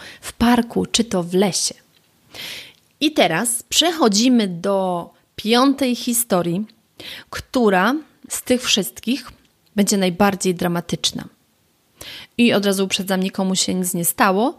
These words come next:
ale na samą myśl o tym i jak mi się to przypomina, to mam takie ciarki na plecach.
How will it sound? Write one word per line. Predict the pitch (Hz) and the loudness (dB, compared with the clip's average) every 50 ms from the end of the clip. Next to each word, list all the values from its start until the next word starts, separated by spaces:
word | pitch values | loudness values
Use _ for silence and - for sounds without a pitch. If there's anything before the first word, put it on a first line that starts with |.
| - - - - - - - _ _ _ _ _ _ _ - | -12 -20 -20 -20 -20 -20 -20 _ _ _ _ _ _ _ 0
ale | 190 185 180 175 180 185 190 208 240 294 392 392 - _ _ - | 2 4 4 4 4 2 2 2 2 0 -2 -4 -10 _ _ -2
na | 277 202 208 | 0 0 0
samą | 208 - 254 233 233 220 214 | 2 2 2 2 4 4 2
myśl | 202 202 196 202 233 311 - - - - - - _ _ _ _ _ _ _ _ | 2 2 2 2 0 0 -2 -2 -6 -6 -10 -18 _ _ _ _ _ _ _ _
o | - 214 202 202 196 | 2 4 4 4 4
tym | 196 - - 208 220 262 370 453 440 392 - _ - | 0 -2 -4 -2 0 0 0 -2 -6 -10 -14 _ -4
i | 214 208 208 208 202 | -2 0 0 0 0
jak | 202 196 190 - 214 | 0 -2 -2 -2 -4
mi | 208 | -6
się | - - 196 | -6 -6 -6
to | - 190 | -8 -6
przypomina, | - - - - - - - 190 196 185 170 180 202 269 403 - - _ _ _ _ _ | -4 -2 -4 -4 -6 -8 -8 -6 -4 -4 -2 0 0 0 -2 -2 -10 _ _ _ _ _
to | - 233 | 0 2
mam | 226 262 302 277 | 4 6 6 4
takie | 320 311 - 330 | 2 2 0 -2
ciarki | 320 - 370 339 285 214 - 185 | 2 4 2 2 2 0 -4 -4
na | 180 175 | -4 -4
plecach. | 170 - 175 170 - - 175 175 - | -4 -4 -4 -4 -4 -6 -8 -8 -10